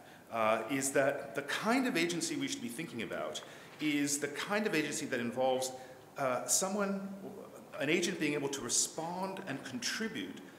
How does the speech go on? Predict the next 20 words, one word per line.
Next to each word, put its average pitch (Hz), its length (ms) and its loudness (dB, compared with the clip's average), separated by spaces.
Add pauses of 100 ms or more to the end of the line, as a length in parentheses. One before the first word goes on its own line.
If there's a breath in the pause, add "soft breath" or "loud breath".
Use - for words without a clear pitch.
(140 loud breath)
to - 80 -6
shaping 147 500 2
those 147 260 4
norms 123 260 -2
and 110 120 -4
rules 110 420 -2 (340 loud breath)
that 110 160 4
affect 107 480 -2
you. 110 340 -4
It's - 100 -6
a 139 60 -2
kind 156 280 0
of 113 160 -4
norm 147 520 -2
responsiveness. 117 960 -6 (420 loud breath)
So 143 480 4 (100)
the 123 60 -6
thought 196 300 2
is 170 160 6
that 139 260 0